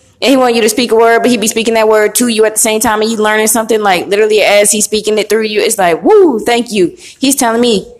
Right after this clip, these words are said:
"Riss, get in the word even more than you're," oh, okay, I, duly noted. Okay, that's for you too, chosen one. Whatever, get in the word. Double. What you're doing right now, double it. 'Cause the enemy,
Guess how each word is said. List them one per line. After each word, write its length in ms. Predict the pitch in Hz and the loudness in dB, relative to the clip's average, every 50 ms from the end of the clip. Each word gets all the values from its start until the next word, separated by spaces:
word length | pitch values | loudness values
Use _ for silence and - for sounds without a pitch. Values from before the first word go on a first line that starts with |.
| _ - - - - | _ -20 -20 -8 -2
"Riss, 340 | - 214 226 190 - - - - - - 185 | 0 2 2 2 0 -2 -6 -10 -12 -8 -2
get 140 | 202 247 240 | 0 0 2
in 100 | 247 254 | 2 0
the 80 | 247 | 0
word 300 | 220 214 214 208 196 - - | 2 2 2 2 0 0 -2
even 220 | - 208 202 208 196 | -4 -2 -2 -2 0
more 160 | 190 190 190 | 0 0 0
than 140 | 180 190 190 | 0 0 0
you're," 160 | 190 180 - - - _ - 160 | 0 -2 -2 -6 -10 _ -2 -2
oh, 320 | 196 208 - - 233 285 | -2 0 0 0 0 0
okay, 400 | - - 240 254 226 170 - - - | 0 0 0 0 0 -2 -4 -4 -4
I, 120 | 175 - - - 156 151 | -4 -4 -6 -8 -6 -2
duly 300 | 196 220 240 233 240 220 | -2 0 0 0 0 0
noted. 360 | 208 180 160 151 156 - - - _ _ _ _ _ _ _ _ _ _ - | 0 0 0 0 0 -2 -4 -10 _ _ _ _ _ _ _ _ _ _ 0
Okay, 560 | 254 285 - 277 208 160 151 165 - - - - | 0 0 2 0 0 0 -2 -4 -12 -10 -2 0
that's 220 | 208 233 285 - | 2 2 2 0
for 80 | - 277 | 0 0
you 180 | 277 285 285 | 0 0 0
too, 200 | 269 - 302 277 | 0 0 0 2
chosen 340 | 226 277 233 220 208 208 202 | 2 2 2 2 2 2 2
one. 240 | 190 190 175 180 180 180 - - _ _ _ _ _ - - - - - 202 185 - - - | 2 2 0 -2 -4 -8 -16 -20 _ _ _ _ _ -20 -20 -18 -10 -8 -8 -8 -8 -8 -4
Whatever, 460 | 180 185 190 202 214 226 214 - 220 | 0 2 2 2 2 0 -2 -4 -4
get 180 | 180 220 233 - | -2 0 0 2
in 80 | 226 | 2
the 60 | 262 | 0
word. 680 | 254 254 254 240 214 185 170 - - - - - - _ 165 | 2 2 2 2 2 0 -2 -4 -8 -16 -20 -20 -20 _ 0
Double. 400 | 165 233 254 247 196 180 147 - | 2 2 4 4 2 0 0 0
What 180 | - 190 208 - | -2 0 0 0
you're 120 | 247 226 | 0 0
doing 200 | 226 247 262 262 | 0 0 0 2
right 180 | 262 262 254 262 | 2 0 0 0
now, 280 | 269 262 269 277 262 - | 0 0 0 -2 -4 -4
double 320 | 175 214 220 214 202 180 151 | 0 2 2 2 2 0 -2
it. 140 | - - _ _ _ _ _ _ _ _ _ _ _ _ _ _ _ _ _ _ _ _ - - - - - _ _ _ _ _ _ _ _ _ _ - | -4 -6 _ _ _ _ _ _ _ _ _ _ _ _ _ _ _ _ _ _ _ _ -10 -10 -10 -12 -16 _ _ _ _ _ _ _ _ _ _ -2
'Cause 80 | 226 214 | -2 0
the 100 | 190 196 | 0 0
enemy, 540 | 196 220 247 254 240 233 214 214 214 - | 0 0 0 0 0 0 0 -2 -4 -8